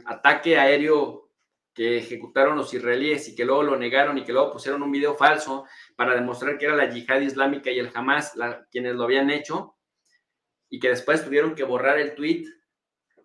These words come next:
ya no saben cómo, cómo hacerle, y que, por cierto, ya llegó Joe Biden a Israel y fue a decirles, "Oh, el mundo debería estar afligido con ustedes porque son las víctimas,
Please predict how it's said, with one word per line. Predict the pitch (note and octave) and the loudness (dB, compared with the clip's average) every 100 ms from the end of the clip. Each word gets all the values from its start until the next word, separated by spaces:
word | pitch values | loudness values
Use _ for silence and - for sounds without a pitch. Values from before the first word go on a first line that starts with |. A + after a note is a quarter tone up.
| _ | _
ya | A2+ C#3+ | 0 0
no | D#3 | 0
saben | - E3 D#3+ | -2 -4 -2
cómo, | - D#3 D#3 - - - _ | -4 -4 -6 -10 -20 -20 _
cómo | - B2+ D3+ | -12 -6 -6
hacerle, | - C#3+ C#3 F3+ - _ - | -4 -4 -2 -4 -6 _ -16
y | C3 | -6
que, | C3+ | -6
por | C3 C3 | -4 0
cierto, | E3 E3+ D3+ B2 | 2 2 -2 2
ya | D3 | 2
llegó | D3 D#3 D#3 | 4 4 2
Joe | D#3 D3 | 2 2
Biden | D3 E3 C#3 B2 G#2+ | 4 4 2 -4 -2
a | C3 | -2
Israel | B2 B2+ C#3 D#3+ - - _ _ | -2 2 2 2 -4 -16 _ _
y | A#2 | -4
fue | C3+ | 0
a | D3 | 0
decirles, | C#3 D3 D3+ D3+ D#3 - | 0 -6 -2 0 -2 -6
"Oh, | C3+ C#3+ C#3+ C#3 C3+ | -4 -4 -4 -2 0
el | B2+ A#2+ | -2 -4
mundo | C#3+ D3 D3 C#3 | -6 -6 -4 -2
debería | C3 B2 C3+ C#3+ C#3 B2+ A2 | -2 -2 -4 -4 -4 -6 -10
estar | - C3+ C#3 A#2 | -6 -2 -2 -4
afligido | A#2 A#2+ C#3 D3 C3+ | -12 -12 -8 -6 -6
con | A#2+ | -10
ustedes | A#2+ - C#3+ C#3 | -12 -8 -6 -6
porque | - - | -12 -12
son | C3+ | -8
las | C3+ C3+ | -6 -6
víctimas, | C#3 C3+ C#3 D3+ - | -10 -6 -6 -6 -10